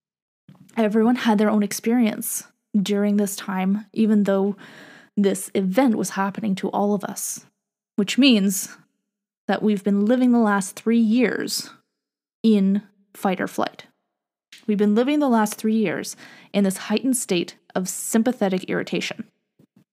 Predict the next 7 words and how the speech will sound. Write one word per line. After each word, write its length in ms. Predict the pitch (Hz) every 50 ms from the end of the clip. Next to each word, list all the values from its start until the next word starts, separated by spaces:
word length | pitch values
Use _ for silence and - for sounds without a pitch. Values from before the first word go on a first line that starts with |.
| _ _ _ _
because 280 | - 185 - 220 196 -
our 240 | - 196 196 190 190
brains 640 | 190 208 226 247 262 269 285 302 294 - - - - _ _ _ _ _ _ _
don't 260 | - 175 185 - - -
perceive 460 | - 294 - - 277 247 254 247 -
the 80 | 269
difference 560 | 233 302 311 - - 190 180 190 196 - -